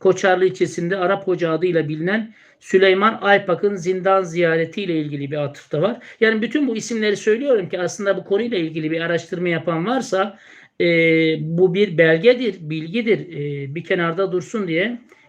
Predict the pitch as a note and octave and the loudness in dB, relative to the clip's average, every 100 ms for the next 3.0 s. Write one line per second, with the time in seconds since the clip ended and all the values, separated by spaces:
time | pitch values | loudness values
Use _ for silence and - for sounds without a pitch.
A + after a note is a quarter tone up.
0 | - G3 E3+ D#3 F#3 G3+ A#3 F#3 F#3 G#3+ | -8 2 4 4 0 0 2 2 2 4
1 | F#3+ D3+ C#3+ C#3 D#3 D3+ D3 B3 B3+ - | 6 4 -2 -6 -8 -8 -2 -4 -4 -12
2 | - - - _ - G3 F#3+ F#3 F#3 F3+ | -20 -20 -20 _ 4 6 8 8 6 4